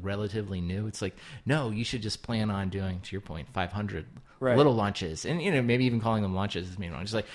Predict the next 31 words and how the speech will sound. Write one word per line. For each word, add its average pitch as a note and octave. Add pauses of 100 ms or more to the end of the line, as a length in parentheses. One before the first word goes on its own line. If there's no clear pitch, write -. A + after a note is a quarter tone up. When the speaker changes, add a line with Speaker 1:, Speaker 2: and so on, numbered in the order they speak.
Speaker 1:
you're G#3+
gonna F3
try D#3
five B2+
hundred A#2
different G#2
things G2 (280)
and G#2
then G2
to -
your F#2
point, F2+
when G#2
you G2
find B2+
the G#2+
stuff -
that A#2+
starts -
to -
work, G#2+ (320)
so, A2
like, G#2
if G2+
your A2
iPhone A2
app G#2+
isn't G#2
working G2+
as G2
a, F2+